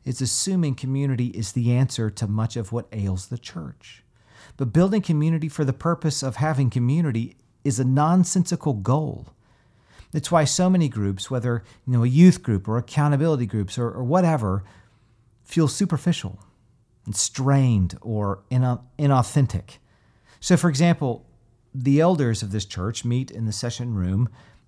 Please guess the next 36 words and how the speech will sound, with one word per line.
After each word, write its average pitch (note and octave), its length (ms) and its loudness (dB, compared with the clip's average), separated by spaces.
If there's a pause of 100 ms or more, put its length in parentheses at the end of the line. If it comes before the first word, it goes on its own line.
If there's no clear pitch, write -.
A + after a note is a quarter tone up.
(140)
every B2 240 2
Sunday D3+ 280 -2
morning A2 380 2
before A2 320 -6
the G#2+ 80 -2
service G2+ 560 -6
in G2 100 -6
order F2+ 160 -4
to F2 140 -12
pray C3+ 320 -6
for D#3+ 160 -8
the E3 80 -6
congregation A#2 880 -6 (540)
and A#2+ 120 0
to B2 140 -2
review A#2+ 340 0
what A#2 280 -4
I'm E3 180 -2
about A2+ 360 -2
to A#2+ 60 -8
teach F#2+ 300 -6
and C3+ 120 -2
preach. - 500 -10 (1600)
But C#3+ 120 -4
the D3+ 80 -4
meetings C#4 380 0
in F#3 80 0
which - 240 -6
we, D3+ 260 -6
we C#3+ 160 -2
work C#3+ 380 2
through C#3+ 240 -2
issues B2+ 340 -4
facing A2+ 380 -2
the G2 100 0
church A#2+ 600 0